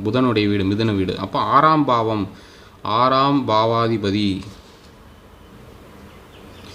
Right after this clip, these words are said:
ஆறாம் பாவாதிபதி தசை வந்து பார்த்தீங்கன்னா, ஆறாம் பாவங்கிறது கடன் ஸ்தானம், நோய் நொடி, கடன் ஸ்தானம். பிசினஸை பொறுத்த வரைக்கும் இன்னைக்கு அந்த வீடியோ தான். அதனால கடன் ஸ்தானம், அதே வந்து தொழில் முறை,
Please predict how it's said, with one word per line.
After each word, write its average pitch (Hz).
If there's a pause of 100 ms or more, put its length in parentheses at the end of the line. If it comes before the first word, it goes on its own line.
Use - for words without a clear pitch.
(300)
ஆறாம் 165
பாவாதிபதி 143
தசை 117
வந்து 113
பார்த்தீங்கன்னா, 101
ஆறாம் 147
பாவங்கிறது 127 (1200)
கடன் 160
ஸ்தானம், 113 (1700)
நோய் 139
நொடி, 131
கடன் 143
ஸ்தானம். 107
பிசினஸை 165
பொறுத்த 123
வரைக்கும் 120
இன்னைக்கு 110
அந்த 104
வீடியோ 113
தான். 110
அதனால 123
கடன் 147
ஸ்தானம், 135
அதே 131
வந்து 143
தொழில் 143
முறை, 139